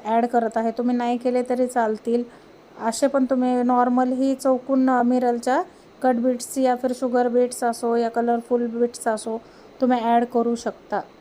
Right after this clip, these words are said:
एक वेळा आरी वर्क आला तर तुम्ही कुठलीही आयडिया लावून तुम्ही वर्क बनवू शकता.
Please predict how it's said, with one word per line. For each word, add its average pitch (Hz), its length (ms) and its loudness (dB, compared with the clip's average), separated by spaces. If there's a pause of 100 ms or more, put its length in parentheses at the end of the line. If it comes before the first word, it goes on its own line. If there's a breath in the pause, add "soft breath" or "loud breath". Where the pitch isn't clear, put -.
(1000)
एक 254 220 -2
वेळा 247 180 2
आरी 240 240 2
वर्क 240 300 0
आला 226 180 0
तर 233 200 -10
तुम्ही 233 240 -2
कुठलीही 233 480 -4
आयडिया 214 340 0
लावून 214 260 -4
तुम्ही 214 240 -6
वर्क 208 320 -6
बनवू 208 180 -4
शकता. 220 400 -10